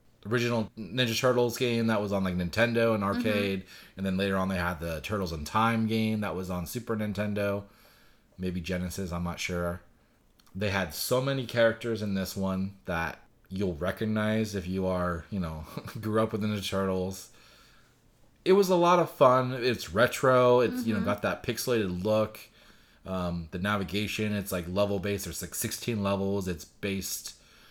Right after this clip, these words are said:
Speaker 1: off the world map thing like they did with the original game. And I think they did a really good job at kind of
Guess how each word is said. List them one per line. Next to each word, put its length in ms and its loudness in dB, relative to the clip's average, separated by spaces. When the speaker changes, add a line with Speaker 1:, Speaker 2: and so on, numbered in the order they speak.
Speaker 1:
off 240 -6
the 100 -4
world 440 -2
map 360 -2
thing 460 -2
like 220 -4
they 100 -6
did 180 -4
with 120 -8
the 120 -8
original 440 -2
game. 500 -2
And 320 -6
I 100 4
think 500 -4
they 180 0
did 160 4
a 40 2
really 480 0
good 200 -2
job 380 0
at 180 -8
kind 240 -2
of 280 -2